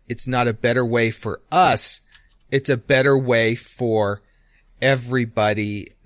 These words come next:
that is making money." I, I just got distracted.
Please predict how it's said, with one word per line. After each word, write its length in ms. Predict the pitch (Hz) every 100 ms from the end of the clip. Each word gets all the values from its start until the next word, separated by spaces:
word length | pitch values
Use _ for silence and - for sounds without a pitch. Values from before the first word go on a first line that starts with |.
| - _ _ _ _ -
that 320 | 110 98 - - -
is 440 | 110 101 92 - - 120 - 113
making 400 | 117 101 110 98
money." 320 | 98 - 90
I, 320 | 147 135 135
I 40 |
just 200 | 131 123
got 180 | - -
distracted. 460 | - - 110 -